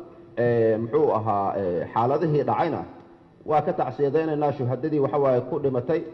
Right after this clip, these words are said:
Dhaawacana Ilaahay ha u bogsiiyo, shifaa caajilan u rajaynaynaa. Qoysaskana ay shuhadadii ay ka geeriyoodeenna, waxa weeye, ay ka shahiideenna, Ilaahay waxaan u baryanaa inuu qalbiga u booga dhayo ayaan,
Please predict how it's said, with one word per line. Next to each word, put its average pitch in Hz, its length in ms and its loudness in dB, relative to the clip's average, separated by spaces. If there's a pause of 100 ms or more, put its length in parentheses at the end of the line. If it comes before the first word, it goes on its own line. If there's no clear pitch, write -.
(460)
Dhaawacana 156 640 2
Ilaahay 135 300 2
ha 131 140 0
u 113 60 2
bogsiiyo, 135 540 -2
shifaa 143 300 0
caajilan 139 360 0
u 143 80 -2
rajaynaynaa. 151 560 0 (540)
Qoysaskana 143 720 0 (180)
ay 123 120 0
shuhadadii 139 520 -2
ay 123 100 2
ka 165 120 -4
geeriyoodeenna, 135 720 0 (420)
waxa 135 180 0
weeye, 135 160 4
ay 143 60 2
ka 175 100 0
shahiideenna, 139 600 0 (400)
Ilaahay 151 240 2
waxaan 143 240 0
u 156 100 2
baryanaa 139 460 2
inuu 131 460 0
qalbiga 139 420 0
u 143 160 -2
booga 139 300 2
dhayo 143 220 2
ayaan, 120 300 2